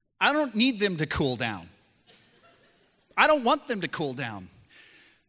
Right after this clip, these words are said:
But a snickerdoodle right out of the oven, still warm, and,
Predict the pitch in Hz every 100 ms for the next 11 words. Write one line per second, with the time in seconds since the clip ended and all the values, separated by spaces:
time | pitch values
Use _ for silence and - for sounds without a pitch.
0 | _ _ _ _ 202 202 - 240 294 294
1 | 240 226 208 208 269 247 233 226 208 185
2 | 160 - - 240 254 220 175 196 147 120
3 | 127 156 165 170